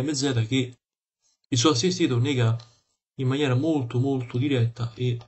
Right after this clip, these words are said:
abbastanza importante le accuse che la figlia le va a fornire, le va a dare.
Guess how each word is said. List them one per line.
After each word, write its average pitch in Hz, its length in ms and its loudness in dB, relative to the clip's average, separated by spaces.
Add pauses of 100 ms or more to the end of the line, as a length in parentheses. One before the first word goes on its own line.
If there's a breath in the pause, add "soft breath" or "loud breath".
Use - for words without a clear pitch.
(440)
abbastanza 120 840 2
importante 127 1000 -4 (100)
le 147 120 -2
accuse 120 460 2
che 123 320 0 (300)
la 151 140 -2
figlia 117 540 4
le 139 160 0
va - 340 -8
a 117 360 -2
fornire, - 480 -6
le 131 140 0
va 117 280 -2
a 120 320 -2
dare. - 440 -10